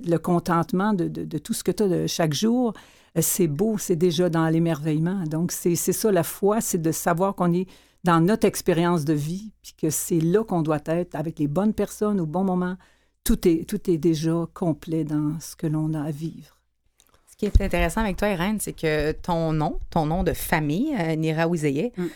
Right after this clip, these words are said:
Speaker 2: veut dire celle qui croit.
Speaker 3: Oui.
Speaker 1: Mm.
Speaker 2: Et pourtant,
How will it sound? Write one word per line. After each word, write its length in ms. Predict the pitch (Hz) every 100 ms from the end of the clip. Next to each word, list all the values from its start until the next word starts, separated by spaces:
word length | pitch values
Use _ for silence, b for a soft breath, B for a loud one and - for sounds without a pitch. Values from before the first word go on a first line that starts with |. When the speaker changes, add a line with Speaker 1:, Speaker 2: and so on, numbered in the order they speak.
| B _
Speaker 2:
veut 160 | 175 196
dire 220 | 180 233
celle 400 | - - 262 254
qui 160 | - 214
croit. 320 | - 160 - - _
Speaker 3:
Oui. 220 | 190 190 - -
Speaker 1:
Mm. 180 | 185 196 151 135 B B - 139
Speaker 2:
Et 100 | 208
pourtant, 680 | 170 311 403 - - 151